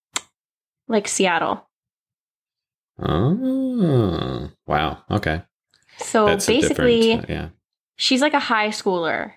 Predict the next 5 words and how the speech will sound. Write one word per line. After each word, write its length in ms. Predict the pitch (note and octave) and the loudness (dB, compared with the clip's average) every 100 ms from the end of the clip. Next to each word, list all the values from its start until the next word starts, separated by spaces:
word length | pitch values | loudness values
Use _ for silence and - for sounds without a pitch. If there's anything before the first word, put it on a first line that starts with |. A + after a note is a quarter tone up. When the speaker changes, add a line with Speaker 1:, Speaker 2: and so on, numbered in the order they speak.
| _ _ _ _ | _ _ _ _
Speaker 2:
Mm-hmm. 280 | F#2 F2 D#2 - _ _ _ _ _ _ | -2 -2 -4 -10 _ _ _ _ _ _
Speaker 1:
So 380 | - A#3 A3 G#3+ | -4 2 2 2
she's, 300 | - A#3+ A#3 | 2 2 2
like, 200 | A#3+ A#3 | 0 0
seventeen. 880 | - - A3 G#3 G#3+ G3 E3 - | -6 0 2 2 -2 -4 -6 -8